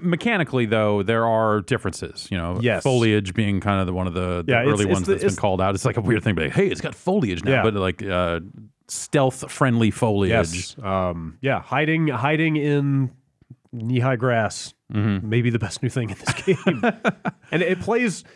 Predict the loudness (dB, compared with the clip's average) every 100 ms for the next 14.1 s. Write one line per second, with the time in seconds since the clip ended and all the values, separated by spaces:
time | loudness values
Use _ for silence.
0 | _ -2 0 0 0 2 0 0 0 0
1 | 0 0 2 2 2 2 2 2 0 0
2 | -2 -2 -4 -4 -2 -2 -2 -2 0 0
3 | -2 _ _ -4 0 0 -2 -6 -2 0
4 | 2 0 -2 -12 -20 _ _ _ _ -8
5 | 0 2 2 2 2 2 2 0 0 2
6 | 2 2 0 -4 _ _ _ _ _ _
7 | _ -10 -6 -2 0 2 2 0 0 2
8 | 4 2 0 -4 -4 0 2 2 2 0
9 | 0 0 2 2 0 -2 -2 0 0 -2
10 | -6 -6 0 2 2 0 0 0 2 0
11 | 2 2 2 2 0 -2 -4 -6 -20 _
12 | _ _ -8 -8 -2 -2 -2 -2 0 0
13 | 0 0 2 0 0 0 2 2 0 -4
14 | -6